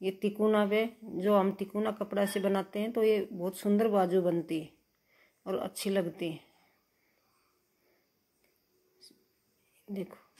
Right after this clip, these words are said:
ये सबसे पहले हम क्या लेंगे, जो नीचे की तरफ से हमारा भाग होता है, उस नीचे की तरफ से हम इसको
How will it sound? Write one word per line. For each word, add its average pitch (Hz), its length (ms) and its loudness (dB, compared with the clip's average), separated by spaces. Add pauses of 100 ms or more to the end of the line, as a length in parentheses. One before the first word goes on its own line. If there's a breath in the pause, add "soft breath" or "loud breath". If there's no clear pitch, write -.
ये 202 140 -2
सबसे 202 360 0
पहले 202 360 2
हम 196 160 2
क्या 202 160 -2
लेंगे, 202 360 0 (540 soft breath)
जो 196 240 -4 (220)
नीचे 196 360 -2
की 196 100 -6
तरफ 196 220 -2
से 202 200 -2 (840)
हमारा 180 360 -2
भाग 180 260 0
होता 190 260 -2
है, 240 120 0
उस 202 300 -4
नीचे 202 260 -2
की 202 100 -12
तरफ 196 200 -8
से 220 140 -4
हम 202 180 0
इसको - 560 -10